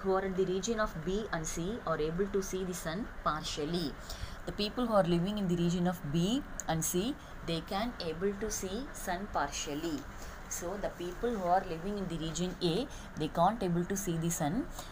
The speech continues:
and due to the shadow of the moon which is falling on the region of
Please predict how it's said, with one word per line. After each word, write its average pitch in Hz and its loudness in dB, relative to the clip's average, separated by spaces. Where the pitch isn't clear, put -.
and 175 2
due 185 4
to 190 2
the 220 2
shadow 175 6
of 180 0
the 170 4
moon 175 4
which 170 -4
is 170 0
falling 175 4
on 160 2
the 190 2
region 170 2
of 226 4